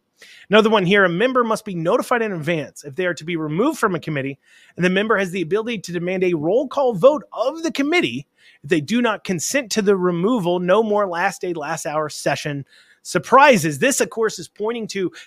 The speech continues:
that removal I talked about in the last segment of several members from all their committees right there on the last day. The reason why that removal, of course, was last minute is because,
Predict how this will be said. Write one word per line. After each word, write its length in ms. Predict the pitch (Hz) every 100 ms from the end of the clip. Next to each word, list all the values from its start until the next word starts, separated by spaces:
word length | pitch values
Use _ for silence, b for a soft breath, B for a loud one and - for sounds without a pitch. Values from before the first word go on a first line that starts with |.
| _
that 180 | 190 185
removal 580 | 170 180 226 220 226
I 100 | 165
talked 340 | 151 196 190 -
about 240 | 180 165
in 60 | 165
the 100 | 156
last 420 | 156 180 - -
segment 420 | 294 233 156 151 _ _ _ b b b -
of 140 | 160
several 380 | - 247 269 262
members 360 | 190 175 180
from 140 | 180 165
all 180 | 175 226
their 120 | 226
committees 500 | 196 175 160 160 147
right 240 | 190 214
there 200 | 180 190
on 180 | 175 170
the 100 | 170
last 480 | 160 151 147 - 135
day. 360 | 214 170 101 _ _ B B -
The 100 | 185
reason 360 | 226 262 254
why 120 | 233 214
that 200 | 180 170
removal, 520 | 180 180 196 208 185
of 100 | 151
course, 220 | 208 170
was 140 | 180
last 340 | 156 156 151 -
minute 360 | 381 294 226 185
is 140 | 185
because, 800 | 160 196 - 175 139 277 262